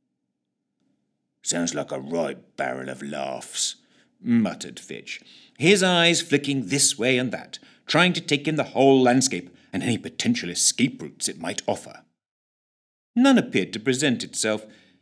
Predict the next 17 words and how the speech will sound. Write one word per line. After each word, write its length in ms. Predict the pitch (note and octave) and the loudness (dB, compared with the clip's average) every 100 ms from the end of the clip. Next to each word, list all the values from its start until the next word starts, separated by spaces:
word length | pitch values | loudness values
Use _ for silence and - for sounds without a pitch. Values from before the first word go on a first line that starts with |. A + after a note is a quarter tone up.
| _ _ | _ _
so 320 | - G3 F#3+ | 2 6 6
Fitch 380 | F#3+ - E3 - | 4 0 -2 -2
decided 420 | F3+ - C3 B2+ | -2 2 2 2
to 60 | B2+ | -2
carry 340 | - A2 G#2+ | -2 0 2
on 160 | G#2+ G#2 | 2 0
with 100 | G2 | -2
the 40 | |
conversation, 800 | - G#2+ G#2 G#2 B2 A2+ F#2+ - - - - _ | -4 -4 -2 0 0 0 -2 -6 -12 -20 -20 _
even 420 | F#3 A#3 A#3 A3+ | 2 4 6 4
though 220 | D#3 F2+ | 4 0
Snook's 580 | F2+ - - C#3+ D#3 - | 0 0 2 2 0 -4
drab 640 | A2 F2+ G2+ C3+ C#3 C3+ C3 | -6 -6 2 4 6 4 2
voice 440 | A#2 D#2+ D#2 - - - _ | -2 -2 -4 -10 -12 -20 _
was 220 | C3+ - | 0 2
so 500 | - - E3 F#3+ F3+ | 2 4 8 8 8
dull 460 | F3 C3 E2 D2+ | 6 4 2 -8